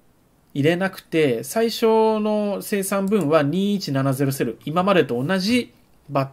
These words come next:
テリーセルを使う、使って、まあ、本格生産ですよね。まあ、多分夏以降になると思うんですけど、そっから徐々に四六八ゼロセルに切り替えていくのかどうなのか、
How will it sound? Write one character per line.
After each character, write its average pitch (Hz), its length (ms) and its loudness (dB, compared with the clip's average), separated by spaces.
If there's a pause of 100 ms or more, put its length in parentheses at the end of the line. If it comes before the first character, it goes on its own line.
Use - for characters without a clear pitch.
テ 143 100 2
リ 127 120 2
ー 123 40 -2
セ 131 160 -6
ル 117 80 -6
を 110 40 -6
使 - 380 -4
う、 139 160 0 (1120)
使 - 240 -6
っ 143 100 -4
て、 143 720 0
ま 170 80 -6
あ、 - 20 -16
本 247 200 2
格 247 200 -2
生 240 200 4
産 135 200 -2
で 113 60 -8
す - 160 -14
よ 104 80 -12
ね。 202 260 -2 (420)
ま 139 80 -4
あ、 - 20 -2
多 151 100 -4
分 135 160 0
夏 143 280 0
以 226 80 0
降 156 140 0
に 135 100 0
な 131 80 0
る 127 80 -2
と 123 80 -4
思 123 120 -4
う 127 40 -2
ん 120 40 -6
で 117 60 -12
す - 100 -12
け 131 100 -6
ど、 120 80 -6
そ - 180 -6
っ - 20 -10 (180)
か 302 120 0
ら 320 100 4
徐 226 180 4
々 240 140 2
に 254 180 4
四 170 160 4
六 196 180 -2
八 160 120 -2
ゼ 175 160 -2
ロ 170 60 0
セ 185 140 0
ル 190 100 0
に 220 120 -2
切 - 140 -6
り 196 120 -2
替 202 200 2
え 180 40 0
て 170 200 -2
い 147 100 0
く 196 400 0 (960)
の 254 160 6
か 180 180 -2
ど 180 180 6
う - 20 8
な 143 120 4
の 123 80 -2
か、 - 240 -8